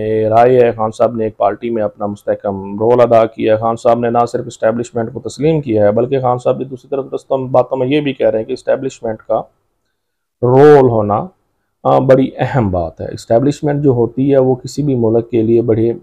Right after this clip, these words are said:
मायने खेज किरदार अदा करती है। यहाँ तक कि खान साहब ने एक जगह पर यह कहा कि मुझे दो हज़ार अठारह में यहाँ तक लेके आने में भी Establishment का रद्द अमल था।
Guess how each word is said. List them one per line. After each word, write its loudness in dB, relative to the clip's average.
मायने -2
खेज -2
किरदार -2
अदा -6
करती -16
है। -16
यहाँ -4
तक -4
कि -8
खान -6
साहब -2
ने -6
एक -8
जगह -4
पर -4
यह 0
कहा 0
कि -8
मुझे -4
दो 2
हज़ार 2
अठारह -2
में -4
यहाँ -4
तक -4
लेके -10
आने -10
में -12
भी -18
Establishment -8
का -8
रद्द -12
अमल -16
था। -20